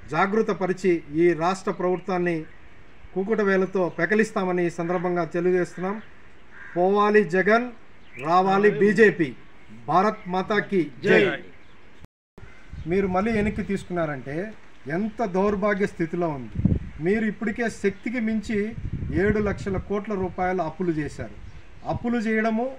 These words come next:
Speaker 1: బటన్ నొక్కడము, ఏదో నవరత్నాలని చెప్పి ప్రజలకు ఇస్తూ మభ్య పెడుతున్నారే తప్ప ఇవన్నీ కూడా కేంద్ర ప్రభుత్వ పథకాలు. కేంద్ర ప్రభుత్వ పథకాలను మీరు స్టిక్కర్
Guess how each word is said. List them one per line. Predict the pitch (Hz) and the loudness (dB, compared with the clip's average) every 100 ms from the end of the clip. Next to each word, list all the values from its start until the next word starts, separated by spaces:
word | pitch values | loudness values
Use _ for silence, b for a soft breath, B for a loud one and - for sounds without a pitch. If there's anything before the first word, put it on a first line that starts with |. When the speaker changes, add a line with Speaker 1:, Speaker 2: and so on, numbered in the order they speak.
| - | -6
Speaker 1:
బటన్ | 127 165 220 214 | -2 0 0 0
నొక్కడము, | 202 208 208 208 220 240 - B B - - 180 | -2 -2 -2 -2 -6 -8 -16 B B -10 0 2
ఏదో | 220 233 220 - | 2 0 -4 -6
నవరత్నాలని | 156 180 208 208 208 202 196 196 | 0 2 2 0 -2 0 0 0
చెప్పి | 190 202 | 0 0
ప్రజలకు | 190 180 180 202 196 196 180 175 - - 156 | -2 0 2 0 0 -2 -2 -6 -14 -12 -10
ఇస్తూ | 165 - | -6 -2
మభ్య | 185 160 165 | 0 0 0
పెడుతున్నారే | 220 202 202 185 160 139 | 0 0 0 -2 -2 -4
తప్ప | 120 127 165 208 - - - | -8 -6 -6 -8 -14 -18 -6
ఇవన్నీ | 147 175 208 240 277 | -2 0 2 2 2
కూడా | 247 226 220 - | 4 2 2 2
కేంద్ర | 202 226 233 220 | 2 2 2 -2
ప్రభుత్వ | 202 196 190 175 | 0 0 0 -2
పథకాలు. | 220 165 151 151 139 139 147 - - - - | -4 -4 -2 -2 -2 -2 -10 -14 -16 -18 -4
కేంద్ర | 180 220 240 233 | 2 2 2 -2
ప్రభుత్వ | 208 208 202 190 | -2 -2 -2 -4
పథకాలను | 180 170 180 190 180 180 196 247 254 - - - | -2 -2 0 2 2 2 -2 -4 -6 -8 -10 -6
మీరు | 151 196 202 | 0 0 0
స్టిక్కర్ | - 185 - 226 | -2 -6 -2 0